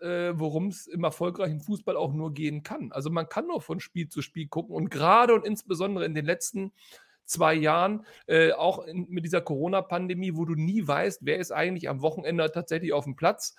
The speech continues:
äh, wer kann überhaupt spielen, wie fit sind die Leute.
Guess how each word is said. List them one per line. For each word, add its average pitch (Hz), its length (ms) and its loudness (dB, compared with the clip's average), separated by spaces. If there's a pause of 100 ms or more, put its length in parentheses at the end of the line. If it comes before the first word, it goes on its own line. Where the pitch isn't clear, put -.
(200)
äh, 170 300 4
wer 175 140 2
kann 208 180 2
überhaupt 160 400 4
spielen, 208 500 -8
wie 165 80 -8
fit 180 240 -8
sind 185 200 -8
die 190 80 -10
Leute. 190 420 -2